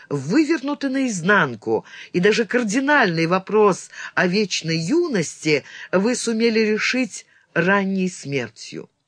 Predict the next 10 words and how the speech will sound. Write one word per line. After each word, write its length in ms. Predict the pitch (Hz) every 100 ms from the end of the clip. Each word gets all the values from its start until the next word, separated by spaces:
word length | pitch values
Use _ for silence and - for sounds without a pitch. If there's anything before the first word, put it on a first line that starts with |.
| _ _ _
Какой 320 | - 151 214 208
я 140 | 175
видел 300 | 165 175 180
науку 580 | 151 139 196 202 180 156 - -
в 160 | - 170
институтах 880 | 160 - 139 - 220 262 240 - - - _ _
и 300 | 160 156 147
на 120 | 147
сегодняшней 640 | 151 139 135 190 196 - 143
дискуссии? 960 | 117 120 - - 330 - - 294 -